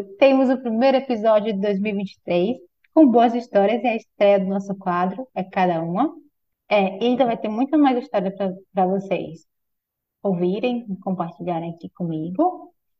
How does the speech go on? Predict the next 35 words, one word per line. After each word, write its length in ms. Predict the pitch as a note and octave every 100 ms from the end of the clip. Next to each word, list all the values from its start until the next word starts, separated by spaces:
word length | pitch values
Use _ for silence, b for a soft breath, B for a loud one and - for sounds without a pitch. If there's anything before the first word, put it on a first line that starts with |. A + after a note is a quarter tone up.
| _ _ _ _ -
É, 180 | G#3 F3+
aqueles 360 | G#3 B3 G#3+
recados 420 | G#3 G#3 F#3 F#3 -
finais. 580 | F#3 E3 E3 B3 F4 -
Para 160 | G#3
ver 120 | G3+
a 60 | G#3+
nota 380 | G#3+ A3 D#4+ D4
desse 240 | A#3+ B3
episódio, 540 | A#3 G3 F#3 F3 F3+ -
segue 280 | - F3+
o 60 | F3+
arroba 400 | F3 G3 C4 C#4+
Nota 220 | C4+ C#4+
Uma 80 | B3+
História 420 | - - F3+ G3+
no 100 | A#3
Instagram 600 | G#3+ - F3+ F3+ G3 C#4+ C#4+
e 160 | A#3
Facebook. 680 | F#3 F3+ F#3 G#3 F3+ F#3+ F#3+ - _ _ _
Para 240 | D#4 D4+ C4
ler 140 | A3+
mais 240 | A#3+ C#4
histórias, 440 | C4 - A3 G#3+ A#3
é 60 |
só 120 | A3+ A#3+
acessar 340 | A#3 A3+ B3
o 80 | B3+
blog 420 | G#3+ G3 G3+ A#3 -
uma 160 | C#4
nota 220 | B3 A3+ B3+
uma 60 |
história 360 | B3+ - G#3+ A3+
ponto 160 | B3+ B3+
com. 300 | - - -